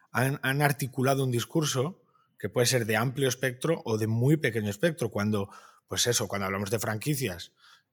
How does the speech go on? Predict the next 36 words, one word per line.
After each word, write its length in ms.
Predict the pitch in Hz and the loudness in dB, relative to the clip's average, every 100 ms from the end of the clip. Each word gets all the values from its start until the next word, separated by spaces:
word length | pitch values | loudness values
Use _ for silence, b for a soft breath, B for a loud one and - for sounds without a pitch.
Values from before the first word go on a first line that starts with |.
| _ - | _ -8
esto 240 | - - | -6 -4
que 100 | 101 | -2
llaman 260 | 110 110 107 | -2 0 0
dinastías, 880 | 107 104 - - 147 139 - - - | 2 2 4 2 2 2 0 -10 -12
como 320 | - 95 95 | -10 -6 -2
la 260 | 95 92 92 | 0 0 0
de 140 | 87 | -4
los 140 | 90 95 | -8 -2
Lakers, 480 | 131 143 95 87 - | -2 0 -4 -6 -14
y 200 | 101 95 | -10 -6
habéis 240 | 87 92 | -4 -4
mencionado 340 | 107 104 107 104 | -4 -4 -2 0
los 160 | 101 | -2
Warriors, 320 | 95 131 131 - | 0 0 0 -2
que 80 | |
a 40 | 95 | -4
lo 60 | |
mejor 200 | 95 104 | -6 -6
no 100 | 110 | -6
es 80 | 113 | -4
tan 160 | - 113 | -4 -4
famoso, 400 | 110 113 123 113 | -4 -4 -4 -6
pero 160 | 98 | -6
en 60 | 95 | -8
los 160 | 92 - | -8 -10
últimos 400 | 95 104 98 - | -10 -8 -6 -4
años, 340 | 117 98 - b b b | -4 -4 -8 b b b
la 60 | 95 | -8
última 320 | 101 104 101 | -6 -2 0
década, 380 | 123 120 98 90 | 0 2 -2 -2
sobre 260 | 101 95 | -6 -8
todo, 360 | 95 131 104 85 95 | -6 -4 -4 -8 -12
la 460 | 90 87 85 85 92 | -12 -10 -12 -16 -12
década 280 | 101 107 101 | -10 -4 -4
y 60 | |
pico, 380 | 95 123 120 92 | -4 -8 -10 -12